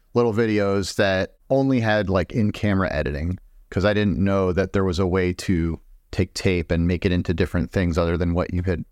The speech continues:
shot. I didn't grow up around any kind of filmmakers. And when I got to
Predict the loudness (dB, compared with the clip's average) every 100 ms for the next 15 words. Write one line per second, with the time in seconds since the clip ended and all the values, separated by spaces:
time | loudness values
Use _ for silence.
0 | _ -20 -6 -2 0 -2 -8 -20 -4 0
1 | 2 2 2 2 2 2 2 2 2 0
2 | 0 0 0 0 0 2 0 0 -2 -6
3 | -12 _ -10 -2 0 2 0 0 -4 -16
4 | -20 -20 -20 -20 _ -2 0 2 2 0
5 | 0 -6 -2 0 0 -2